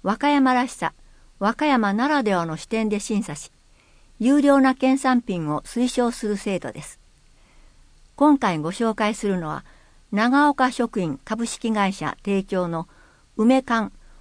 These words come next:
どんな時も梅とご飯です。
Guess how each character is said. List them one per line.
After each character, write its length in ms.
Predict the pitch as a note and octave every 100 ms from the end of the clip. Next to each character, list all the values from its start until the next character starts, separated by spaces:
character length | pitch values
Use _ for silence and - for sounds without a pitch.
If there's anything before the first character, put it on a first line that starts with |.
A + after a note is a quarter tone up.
| -
ど 180 | G#3 C#4+
ん 60 | D4
な 120 | A3+
時 260 | F#3 F3+ D#3+
も 220 | C#3+ -
梅 240 | G#3 B3 C#4
と 160 | A#3+
ご 120 | G#3+
飯 260 | A3 E3 C#3 _ -
で 120 | F3
す。 180 | D#3+ -